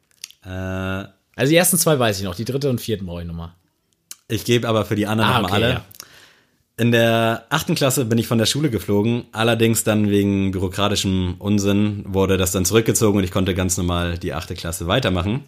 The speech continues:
Speaker 1: Ich war einmal verantwortlich für den Nachtisch für hundertfünfzig Personen auf so einer Azubi-Begrüßungsfeier. In meiner vierjährigen Grundschulzeit, damit will ich nochmal extra erwähnen, dass ich nie sitzen geblieben bin,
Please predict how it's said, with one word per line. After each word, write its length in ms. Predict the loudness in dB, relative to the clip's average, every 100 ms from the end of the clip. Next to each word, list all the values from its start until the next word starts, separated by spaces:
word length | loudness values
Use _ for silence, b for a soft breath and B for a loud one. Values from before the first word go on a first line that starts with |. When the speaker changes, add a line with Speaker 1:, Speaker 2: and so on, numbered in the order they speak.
| _ B B B B B B _
Speaker 1:
Ich 200 | -2 2
war 120 | 2
einmal 220 | 4 2
verantwortlich 500 | 2 0 -2 -2 -2
für 80 | 0
den 160 | 2 4
Nachtisch 500 | 4 2 0 0 0
für 120 | 0
hundertfünfzig 840 | 2 2 0 -2 -2 -2 -2 -6
Personen 640 | -2 0 2 4 4 2 0
auf 220 | -4 -2
so 80 | 0
einer 420 | 2 2 0 -2
Azubi-Begrüßungsfeier. 1300 | -4 -2 0 0 2 0 0 0 -2 0 0 0 -4 -10 _ B B B B B _ -2
In 280 | 2 4
meiner 380 | 4 2 0 -2
vierjährigen 720 | -6 -4 0 2 0 2 0
Grundschulzeit, 960 | 2 0 0 0 -2 0 2 2 0 -4
damit 180 | -4 -2
will 80 | -2
ich 80 |
nochmal 260 | -2 -2 -2
extra 200 | -4 -4
erwähnen, 160 | -2 -2
dass 120 | -2
ich 120 | -2
nie 120 | 0
sitzen 260 | 0 -4 -4
geblieben 220 | -2 -2
bin, 240 | -2 -4